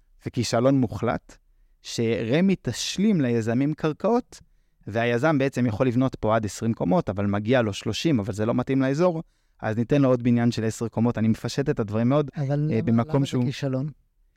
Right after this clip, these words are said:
Speaker 1: כי, כי רמ"י מספסרים בקרקע. בפועל זה לא קורה. בפועל הם לא מעבירים את הקרקעות האלה. אה, יש גם, אה, קרן, יש קרן שקיימת,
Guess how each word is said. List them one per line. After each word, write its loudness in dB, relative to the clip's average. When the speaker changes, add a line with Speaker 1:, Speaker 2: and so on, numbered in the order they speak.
Speaker 1:
כי, 0
כי 0
רמ"י 2
מספסרים -2
בקרקע. -4
בפועל 0
זה -2
לא 0
קורה. -6
בפועל 2
הם 0
לא 2
מעבירים 0
את -4
הקרקעות -2
האלה. 0
אה, -4
יש 0
גם, 2
אה, 0
קרן, 2
יש -4
קרן 0
שקיימת, -2